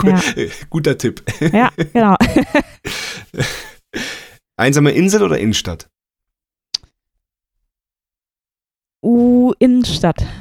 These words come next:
Speaker 2: Innenstadt. Ja, ich brauch, glaub ich, so ein bisschen Trubel.
Speaker 1: Okay.
Speaker 2: Mhm.
Speaker 1: Ähm, und war das,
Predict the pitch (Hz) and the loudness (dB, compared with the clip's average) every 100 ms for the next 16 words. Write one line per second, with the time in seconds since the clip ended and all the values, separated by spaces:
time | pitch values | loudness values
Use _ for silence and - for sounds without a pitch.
0 | 202 _ _ _ _ _ _ _ _ _ | -18 _ _ _ _ _ _ _ _ _
1 | _ _ _ 202 190 - - 180 - - | _ _ _ 2 2 0 0 -2 -4 -16
2 | _ _ _ _ _ _ _ _ _ _ | _ _ _ _ _ _ _ _ _ _
3 | _ _ _ _ _ - 196 - - - | _ _ _ _ _ -2 -2 -2 -4 2
4 | 190 196 - 190 190 196 196 196 190 - | 4 4 2 4 4 2 0 0 -2 2
5 | 202 185 185 - _ _ _ _ _ _ | 2 4 2 0 _ _ _ _ _ _
6 | _ _ 117 113 113 92 _ 185 190 202 | _ _ -6 -4 -4 -6 _ 0 2 2
7 | 202 _ _ _ _ _ _ _ _ _ | 0 _ _ _ _ _ _ _ _ _
8 | _ _ _ _ _ _ _ _ _ - | _ _ _ _ _ _ _ _ _ -8
9 | 107 101 101 - 127 - 113 120 135 - | -6 -4 -4 -2 -2 -2 -4 0 0 -4